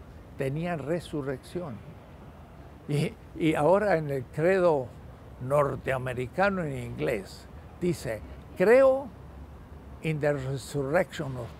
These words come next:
body". Creo en la resurrección del cuerpo, no de la carne. Es herético, no es cristiano. Y lo dicen porque no saben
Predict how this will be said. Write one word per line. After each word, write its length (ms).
body". 460
Creo 460
en 160
la 120
resurrección 880
del 200
cuerpo, 500
no 220
de 140
la 160
carne. 540
Es 200
herético, 600
no 80
es 80
cristiano. 600
Y 60
lo 180
dicen 360
porque 280
no 200
saben 580